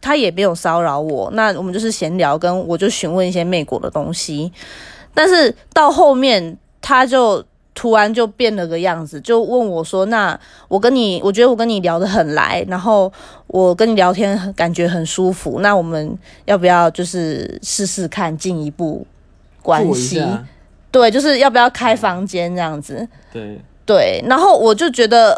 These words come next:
Speaker 1: 我就觉得很恶，就是我，我，我觉得天哪，你前面装那么久，然后结果你就还是一个恶男，我真的是超级生气，你知道吗？比一开始就是恶男的那种还生气。
Speaker 2: 那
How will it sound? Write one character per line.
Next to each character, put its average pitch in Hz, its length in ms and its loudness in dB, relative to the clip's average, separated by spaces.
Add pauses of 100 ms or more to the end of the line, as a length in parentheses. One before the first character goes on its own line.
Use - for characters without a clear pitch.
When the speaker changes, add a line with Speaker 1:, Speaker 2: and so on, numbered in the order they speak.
Speaker 1:
我 196 80 -2
就 285 140 -2
觉 240 160 -2
得 214 100 0
很 185 280 -6
恶， - 360 -4
就 381 140 -4
是 403 80 -2 (520)
我， 233 260 2
我， 254 80 4 (100)
我 277 80 0
觉 294 80 0
得 403 60 4 (280)
天 403 240 0
哪， 320 140 4
你 247 160 0
前 262 200 0
面 359 220 0
装 339 220 2
那 349 80 2
么 285 140 2
久， 185 280 2
然 202 120 0
后 311 80 2
结 302 120 -4
果 277 160 2
你 233 140 -2
就 262 140 -2 (100)
还 226 240 0
是 269 200 -8
一 269 60 -4
个 226 140 -2
恶 175 200 0
男， 160 240 -6
我 180 120 -4
真 214 120 -2
的 247 140 2
是 233 380 -4
超 208 260 2
级 175 240 -8
生 170 300 -4
气， 175 320 -8
你 151 80 -8
知 147 60 -10
道 165 120 -4
吗？ 156 220 -6
比 170 100 -8
一 220 80 -6
开 262 160 0
始 196 120 -4
就 190 120 -4
是 185 100 -6
恶 165 180 -6
男 151 180 -6
的 160 80 -10
那 170 80 -6
种 160 120 -8
还 143 140 -12
生 156 240 -12
气。 175 120 -12
Speaker 2:
那 226 200 -2